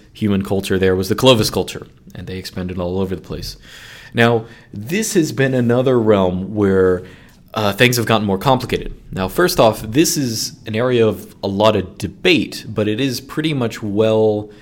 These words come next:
established that the Clovis culture could not have been the first archaeological culture in the Americas. There are many, many sites that date to, uh, thousands of years before it.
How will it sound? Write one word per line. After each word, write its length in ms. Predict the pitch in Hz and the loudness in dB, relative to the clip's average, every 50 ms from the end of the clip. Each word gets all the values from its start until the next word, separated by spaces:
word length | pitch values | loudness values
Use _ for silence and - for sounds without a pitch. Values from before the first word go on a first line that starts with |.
| - - - - - - - _ _ - - - - - - - | -20 -20 -20 -20 -20 -20 -20 _ _ -20 -20 -20 -20 -20 -8 -6
established 800 | 123 - - - - 143 117 113 117 110 110 107 98 - - | -4 -4 -4 -2 2 4 4 4 4 4 2 0 -2 -2 -4
that 100 | 113 101 | -6 -6
the 80 | - - | -6 -6
Clovis 360 | - - 156 156 139 135 - | 2 4 4 6 6 2 0
culture 340 | - 143 127 120 - 120 110 | 0 -2 -2 0 0 -2 -4
could 360 | - - - - 127 113 - | -4 -4 -2 0 0 0 0
not 300 | 113 104 101 107 - - | 0 0 0 0 0 0
have 200 | 110 113 98 92 | -2 -2 -2 0
been 200 | 98 98 92 90 | 0 0 0 0
the 100 | 92 87 | -2 -6
first 320 | - - 95 90 87 - - - | -4 -4 -2 -2 -2 -6 -10 -8
archaeological 720 | 98 92 87 - 92 92 92 92 87 82 - 80 - 87 | -8 -8 -6 -6 -6 -6 -6 -6 -8 -8 -10 -12 -12 -12
culture 560 | - - - 90 82 - - 90 82 78 - - - - - - - - | -12 -10 -10 -10 -10 -8 -8 -8 -8 -8 -10 -16 -20 -20 -20 -20 -20 -14
in 160 | - - 95 92 | -10 -8 -6 -6
the 160 | 92 90 90 | -4 -6 -6
Americas. 560 | 87 90 90 85 82 85 - - - - - | -6 -6 -6 -6 -8 -8 -12 -12 -12 -10 -4
There 220 | 113 104 98 95 | -2 -2 0 0
are 180 | - 92 95 92 | -2 -2 -4 -4
many, 440 | 92 92 104 120 123 123 127 123 117 | -4 -2 -2 0 0 2 2 2 2
many 300 | 117 113 113 107 104 104 | 2 2 2 0 0 -2
sites 380 | - - 147 160 156 156 - | 0 2 2 2 2 -2 -6
that 240 | - - 95 82 73 | -6 -6 -6 -4 -4
date 280 | - 104 101 104 - - | -6 -4 -4 -4 -6 -6
to, 320 | - 107 98 98 95 95 - - - - - - - - - - - - - | -4 -2 -2 -2 -2 -4 -6 -12 -18 -20 -20 -20 -20 -20 -20 -20 -20 -16 -12
uh, 120 | - 98 | -12 -12
thousands 540 | 95 - - 104 101 113 117 113 120 110 104 | -8 0 2 4 6 6 4 4 2 2 2
of 140 | 107 95 98 | 2 2 2
years 260 | 101 101 98 98 98 | 2 2 2 2 2
before 380 | - 95 - - 131 147 165 | -2 -6 -2 2 2 4 4
it. 80 | - - | 2 0